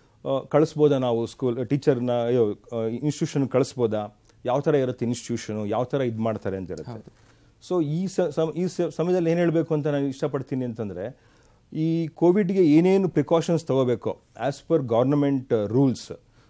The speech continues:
Speaker 1: so ಎಲ್ಲ ಪ್ರಿಕಾಷನ್, ಸ್ಯಾನಿಟೈಸ್ ಆಗಲಿ, ಪ್ರತಿಯೊಂದು ಪ್ರಿಕಾಷನ್ನು ತಗೊಳ್ತೀವಿ,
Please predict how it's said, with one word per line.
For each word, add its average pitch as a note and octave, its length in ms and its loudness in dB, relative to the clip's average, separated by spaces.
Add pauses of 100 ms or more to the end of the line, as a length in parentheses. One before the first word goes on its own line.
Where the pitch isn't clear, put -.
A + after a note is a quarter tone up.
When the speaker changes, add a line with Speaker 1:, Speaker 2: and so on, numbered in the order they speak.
(140)
Speaker 1:
so B2 80 2
ಎಲ್ಲ C#3+ 240 4
ಪ್ರಿಕಾಷನ್, C3+ 600 0
ಸ್ಯಾನಿಟೈಸ್ A#2+ 520 -2
ಆಗಲಿ, A2 360 -2
ಪ್ರತಿಯೊಂದು F3 720 -2
ಪ್ರಿಕಾಷನ್ನು D3+ 580 0
ತಗೊಳ್ತೀವಿ, A2 580 -4